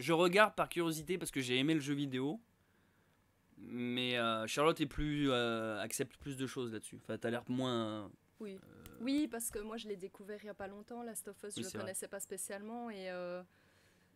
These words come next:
Speaker 1: Moi, c'est juste que c'est l'idée, les idéaux politiques que j'ai du mal derrière.
Speaker 2: Juste Ellie, j'ai un peu du mal quand même, quoi. Ça, il faut avouer.
Speaker 1: Bonjour de Vilvoorde, c'est une ville en, c'est une ville
Speaker 2: Vilvoorde, c'est, euh, c'est, c'est en Flandre, quoi.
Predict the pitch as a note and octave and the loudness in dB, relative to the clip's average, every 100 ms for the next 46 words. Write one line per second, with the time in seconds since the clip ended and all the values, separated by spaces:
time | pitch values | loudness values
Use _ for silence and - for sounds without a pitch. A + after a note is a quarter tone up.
0 | _ _ - - B2+ C3 C#3+ D3+ D3+ - | _ _ -20 -8 -4 -2 0 -2 0 0
1 | C#3 C3+ C3+ B2+ B2+ C#3+ C#3+ D3 C#3+ C#3 | 2 2 0 0 -4 2 6 6 4 -2
2 | C3 D3+ - A#2 A2+ A#2 A#2 A2 F#2+ G#2 | -2 -8 -6 -6 -2 0 0 0 -4 -8
3 | G2+ G3+ A3+ - G#3+ G#3 A#3 G3 F3 F#3+ | -12 -10 -8 -4 -4 -4 -6 -8 -10 -12
4 | F3+ F#3+ F#3 F3+ E3 D#3 D#3+ E3+ F3 F3 | -12 -12 -12 -14 -16 -18 -18 -16 -14 -12
5 | F3 - E3 D#3+ D#3 _ _ _ _ _ | -14 -16 -16 -16 -18 _ _ _ _ _
6 | C3 D#3+ F3+ G3+ F#3 D#3 F3 D#3+ A3+ F3+ | 2 6 8 8 6 6 6 8 8 8
7 | C#3 B2 C#3+ C3+ C3+ D3 C3 A#2+ A#2 B2+ | 6 2 4 4 4 4 4 2 0 0
8 | A#2 - A#3+ D4 B3+ - - G3+ F#3+ F#3 | 0 0 -2 -4 -6 -8 -6 -4 -4 -4
9 | F#3 F3+ F3+ F3 F3 F#3+ F#3+ - E4+ C#4+ | -6 -8 -10 -10 -10 -8 -8 -4 -2 -2
10 | A#3 - F#3 | -6 -10 -10